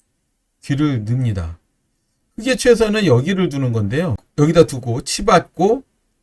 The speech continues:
흙이 끊고 먹여쳐서 이렇게 해서 패가 되는 겁니다.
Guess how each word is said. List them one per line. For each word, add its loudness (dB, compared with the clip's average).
흙이 -2
끊고 -4
먹여쳐서 2
이렇게 -4
해서 -2
패가 0
되는 -4
겁니다. -18